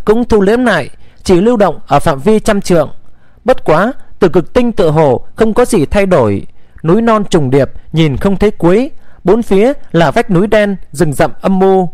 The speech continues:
Ngoại trừ một ít dã thú không có khả năng tấn công ra, cũng chẳng có dấu hiệu của sự sống. Tần Vũ trong lòng nghi hoặc, chẳng lẽ sứ giả chết đi cũng không đến tai vị tà thần giới kia sao?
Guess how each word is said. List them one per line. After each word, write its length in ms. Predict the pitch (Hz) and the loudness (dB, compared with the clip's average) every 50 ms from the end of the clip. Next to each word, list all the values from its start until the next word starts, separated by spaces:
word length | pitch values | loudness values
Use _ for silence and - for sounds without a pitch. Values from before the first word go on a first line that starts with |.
| - - - - - - - - - | -8 -12 -14 -18 -20 -20 -20 -8 -2
Ngoại 180 | 165 190 170 | 0 0 0
trừ 320 | - - 196 185 170 156 135 - - - - | 2 2 2 2 2 0 -2 -4 -8 -10 -4
một 160 | - 165 160 - | -2 -2 0 0
ít 200 | 202 262 - - | 0 0 0 0
dã 180 | - 247 247 | 0 -2 0
thú 340 | - - 180 175 226 269 - - - | 0 2 2 2 2 0 -2 -4 -4
không 220 | - - 220 208 208 | -2 0 0 2 2
có 100 | - 247 | 0 0
khả 180 | - 185 131 | 0 0 0
năng 220 | 143 175 185 190 185 | 0 0 -2 -2 -2
tấn 220 | - 170 202 226 | -2 -2 0 0
công 200 | - 214 196 185 | 0 0 0 0
ra, 280 | 160 190 185 185 180 170 - - - - - - | 0 0 0 0 0 -4 -6 -10 -14 -16 -4 -2
cũng 180 | 233 262 269 | 0 0 2
chẳng 220 | 262 - 214 139 104 | 0 0 0 0 0
có 140 | - 165 190 | 0 0 2
dấu 160 | 208 240 247 | 2 2 2
hiệu 280 | 240 220 190 175 87 - - - | 2 2 2 0 -2 -4 -6 0
của 160 | - 151 - | 0 0 2
sự 180 | - - 180 127 | 2 0 -2 -2
sống. 320 | - 160 139 139 220 262 - - - - - - - - - - _ _ _ _ _ _ _ _ _ _ _ _ _ _ _ - | 0 0 0 0 -2 -4 -6 -10 -12 -14 -16 -18 -20 -20 -20 -20 _ _ _ _ _ _ _ _ _ _ _ _ _ _ _ -2
Tần 180 | 180 160 139 | 0 0 2
Vũ 160 | 117 165 214 | 2 0 0
trong 200 | 226 - 247 226 | 2 2 0 0
lòng 220 | 220 185 135 110 123 | 0 0 -2 -2 0
nghi 140 | 180 208 202 | 0 0 2
hoặc, 240 | 185 180 160 - - - - - - - - | 2 0 -2 -4 -6 -12 -16 -18 -18 -8 -4
chẳng 180 | - - - | -2 0 0
lẽ 280 | 123 123 135 185 240 262 - - - - - | 2 2 2 0 0 -2 -4 -8 -12 -14 -4
sứ 160 | - 202 240 | 0 0 2
giả 180 | - - 180 110 | 2 2 0 0
chết 280 | - - 262 269 - 220 | 0 0 0 0 2 2
đi 240 | 226 220 214 196 - - - - - | 2 2 2 0 -4 -8 -12 -10 -4
cũng 140 | - 247 240 | -2 0 2
không 200 | - 247 240 226 | 2 0 2 2
đến 160 | 180 208 233 | 0 0 0
tai 300 | - - 214 208 208 202 | 0 0 0 0 0 0
vị 260 | - - 196 160 - - - - | 0 0 0 0 -2 -6 -6 -2
tà 140 | - 165 151 | 0 0 0
thần 220 | - 170 143 127 | 0 0 -2 0
giới 180 | - 143 175 220 | 0 0 0 2
kia 180 | - 220 208 190 | 2 0 0 0
sao? 380 | - - 196 185 180 180 170 | 0 0 0 0 0 -2 -4